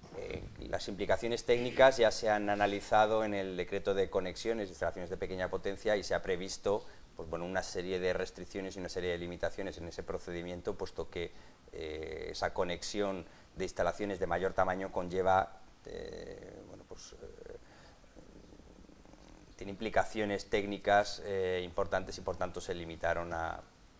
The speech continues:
a una potencia determinada. En cuanto al impacto económico,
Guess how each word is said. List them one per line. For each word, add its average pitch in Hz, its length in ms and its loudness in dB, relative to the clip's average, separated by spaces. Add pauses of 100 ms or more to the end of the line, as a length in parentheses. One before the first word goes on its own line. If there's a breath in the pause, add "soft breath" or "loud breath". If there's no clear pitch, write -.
(520)
a 95 40 -2
una 92 160 4
potencia 90 380 0
determinada. 78 580 -4 (580 soft breath)
En 101 120 -4
cuanto 101 260 6
al 101 100 10
impacto 110 380 6
económico, 123 800 6